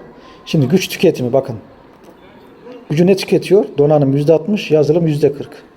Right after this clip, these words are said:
Yazılıma tıklayalım önce. Egzersiz yüzde on bir. Onu da biraz önce açtım yürüdüğüm için. Kalp yüzde on bir. Telefon servisleri yüzde dört. O da bana bildirip geldiği için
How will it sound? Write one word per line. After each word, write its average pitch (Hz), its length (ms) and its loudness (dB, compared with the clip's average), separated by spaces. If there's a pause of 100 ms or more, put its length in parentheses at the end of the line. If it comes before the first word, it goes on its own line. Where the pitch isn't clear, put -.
(320)
Yazılıma 139 340 2
tıklayalım 139 340 0
önce. 123 300 -2 (800)
Egzersiz 151 500 2
yüzde 160 180 0
on 123 160 2
bir. - 320 -6 (160)
Onu 151 220 2
da 147 100 2
biraz 147 220 4
önce 147 160 2
açtım 123 260 -4
yürüdüğüm 120 280 0
için. 180 300 -2 (180)
Kalp 139 240 0
yüzde 139 180 -2
on 131 160 0
bir. 127 300 -2 (680)
Telefon 143 300 2
servisleri 135 480 0
yüzde 123 280 0
dört. 180 240 2
O 143 200 0
da 143 300 2
bana 135 300 2
bildirip 131 540 -2
geldiği 135 340 2
için 131 360 -4